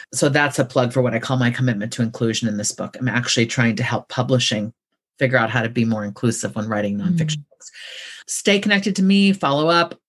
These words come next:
Speaker 1: via my website, julie lithcott hames dot com. Depending on when you actually hear this, I may already have my new membership club launch. This is a way to grow deeper with me.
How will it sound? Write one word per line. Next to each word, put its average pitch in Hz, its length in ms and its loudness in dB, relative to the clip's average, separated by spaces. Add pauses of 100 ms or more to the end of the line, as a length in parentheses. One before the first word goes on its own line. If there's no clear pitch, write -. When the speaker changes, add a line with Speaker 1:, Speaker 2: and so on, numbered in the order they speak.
(200)
Speaker 1:
via 160 280 2
my 147 140 2
website, 131 520 2 (100)
julie 170 340 0
lithcott 135 420 -2
hames 131 360 -4
dot 123 260 0
com. 135 400 -2
Depending 156 520 -2
on 135 200 2
when 147 240 0
you 160 160 2
actually 123 360 -2
hear 170 280 2
this, 147 320 0
I 131 80 -2
may 143 320 2
already 135 320 2
have 131 240 2
my 127 100 0
new 147 160 0
membership 143 580 -2
club 151 300 0 (320)
launch. 143 400 0
This 156 180 0
is 147 140 -2
a 143 60 0
way 139 160 4
to 131 80 2
grow 123 220 0
deeper 147 360 0
with 143 240 -2
me. 143 360 0